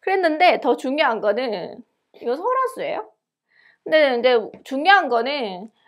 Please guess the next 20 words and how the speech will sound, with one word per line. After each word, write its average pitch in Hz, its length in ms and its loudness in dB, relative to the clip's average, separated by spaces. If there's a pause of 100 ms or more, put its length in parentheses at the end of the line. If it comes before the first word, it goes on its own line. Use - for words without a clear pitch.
(280)
지금은 427 420 2
솔직히 523 540 -2
조금 571 240 -2
후회하긴 466 480 4
한데요. 214 800 0 (400)
지금 302 340 -4
임신했기 370 600 -4
때문에 214 360 -2
또 214 100 0
못할 480 540 4
수 - 180 -2
있는 269 220 -2
상황도 294 340 -4
생기잖아요. 349 720 -2 (520)
조금 294 300 -8
그렇긴 220 400 -2
한데 302 500 -8 (320)
조금 - 240 -10
후회되기는 262 760 0
해요. 220 280 -6